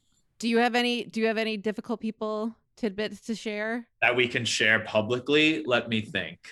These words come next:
Speaker 2: about that. Um, 'cause of course the ones that come to mind are the ones we can share publicly. Um, I, oh my God, I'm trying to think.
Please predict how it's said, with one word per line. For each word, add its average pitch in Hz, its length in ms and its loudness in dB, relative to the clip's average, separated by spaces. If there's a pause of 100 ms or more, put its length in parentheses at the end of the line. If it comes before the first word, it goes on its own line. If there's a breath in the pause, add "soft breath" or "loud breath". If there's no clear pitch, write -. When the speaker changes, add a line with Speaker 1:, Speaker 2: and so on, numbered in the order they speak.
(140)
Speaker 2:
about 87 440 -6
that. 85 380 -2 (300)
Um, 92 560 -2
'cause 113 140 -4
of 110 180 -4
course 113 320 2
the 107 140 -2
ones 101 320 0
that 95 160 0
come 92 200 -8
to 98 120 -6
mind 90 240 0
are 92 60 -2
the 90 120 -2
ones 87 380 -6 (140)
we 98 140 -6
can 92 320 -4
share 85 400 -4
publicly. - 600 -8 (500 soft breath)
Um, 127 580 4 (440)
I, 151 760 4
oh 117 80 -10
my 131 260 -6 (100)
God, 123 440 6
I'm 127 100 0
trying 127 300 0
to 120 60 -4
think. 117 560 -2